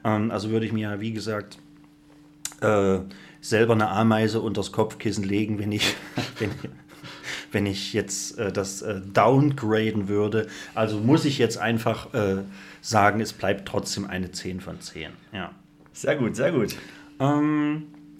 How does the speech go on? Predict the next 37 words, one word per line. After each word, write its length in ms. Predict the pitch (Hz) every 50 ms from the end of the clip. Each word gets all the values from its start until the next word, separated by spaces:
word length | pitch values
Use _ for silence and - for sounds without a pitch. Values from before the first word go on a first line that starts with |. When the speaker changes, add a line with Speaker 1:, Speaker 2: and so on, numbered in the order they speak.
| - - -
Speaker 1:
sie 220 | - 110 110 139 175
ist 180 | 180 180 -
eine 240 | 135 147 156 156 147
zehn 280 | - - - 156 170 175
von 220 | 170 - 151 147
zehn, 540 | 139 - - 147 147 156 160 170 185 185 190 - -
aber 240 | 117 113 123 110
hat 200 | 117 120 120 -
keine 380 | - - 123 131 151 151 151 135
Ahnung 380 | 98 127 139 143 143 139 143 139
von 260 | - - 120 113 113 -
Essen 380 | - 120 139 143 - - 165 160
beziehungsweise 760 | 135 135 135 135 - 139 131 127 123 113 113 113 113 110 113
vom 200 | 113 - 107 101
Kochen. 340 | - - - 98 - - - - - - - - - - -
Speaker 2:
Oh, 240 | - 120 113 107 101
jetzt 200 | 101 98 98 -
stellst 340 | - 113 107 110 107 - -
du 20 |
mir 60 | 98 92
eine 100 | 92 87
Frage. 440 | 82 90 90 90 90 90 87 85 82 - - - - - - -
<laughs> 200 | 131 117 - - - - - - - - - - - - -
Ähm, 640 | 120 120 120 117 110 110 107 104 98 98 98 92 87 - - - - - -
äh, 300 | 113 107 104 101 98 95
das 200 | 90 101 - 117
ist 160 | 110 - -
ganz, 240 | - 127 131 135 -
ganz 180 | 127 113 110
schwierig 220 | - 120 117 117 -
zu 80 | -
beantworten. 560 | - 98 107 117 113 110 104 101 110 104 104 - - - - -
Ich 180 | 202 180 -
selber, 440 | - 165 170 185 175 147 123 107 98
ich 120 | 107 113 117
selber 260 | 131 131 135 127 127
koche 460 | 135 147 151 151 156 151 147 135 135